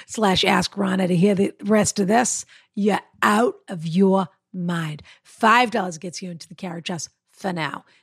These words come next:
Ten dollars gets you sauna privileges to see the video. And this is perhaps the best cliffhanger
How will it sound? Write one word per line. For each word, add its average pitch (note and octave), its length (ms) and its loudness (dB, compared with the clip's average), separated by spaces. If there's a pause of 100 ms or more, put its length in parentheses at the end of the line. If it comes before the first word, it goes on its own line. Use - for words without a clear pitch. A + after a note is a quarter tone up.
(140)
Ten A#3+ 220 0
dollars G#3 300 6
gets - 220 -4
you G3 60 -4
sauna D#3 380 -4
privileges F3 500 -6
to F3 120 -10
see E3+ 180 -4
the D#3+ 120 -6
video. E3 460 0 (100)
And F#3 200 -4
this A3 440 2
is G3+ 100 -4
perhaps G3 600 2 (300)
the G3+ 80 -4
best E3+ 260 -2
cliffhanger E3+ 500 -4